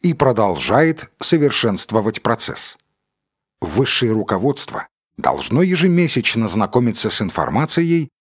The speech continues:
представленной на информационном стенде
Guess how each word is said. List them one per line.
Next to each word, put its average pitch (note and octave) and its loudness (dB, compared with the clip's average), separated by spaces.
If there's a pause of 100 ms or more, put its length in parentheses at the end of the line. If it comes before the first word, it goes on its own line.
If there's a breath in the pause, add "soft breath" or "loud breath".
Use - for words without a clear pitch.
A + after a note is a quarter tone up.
(120)
представленной G#2 -2
на A#2+ 2
информационном A#2+ 0
стенде D3+ 0